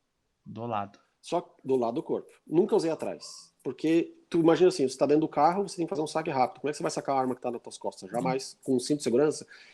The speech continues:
Speaker 2: E ele também começou, ficou bem na hora, bem na fivela do cinto. Também pra eu fazer um saque de emergência eu não ia conseguir. E então, a partir daquilo ali,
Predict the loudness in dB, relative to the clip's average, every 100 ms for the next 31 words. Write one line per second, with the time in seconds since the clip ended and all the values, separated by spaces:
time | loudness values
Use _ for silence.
0 | 4 6 8 6 6 4 2 2 2 2
1 | 0 -8 _ _ _ _ -4 2 6 6
2 | 6 4 4 -2 0 0 2 0 -2 -2
3 | -2 -8 -4 -4 -2 -2 -2 -4 -2 -4
4 | -4 -6 0 2 4 2 0 -2 -2 -2
5 | -4 -4 -4 -4 -4 _ _ _ -2 0
6 | 6 6 6 4 4 2 4 6 6 4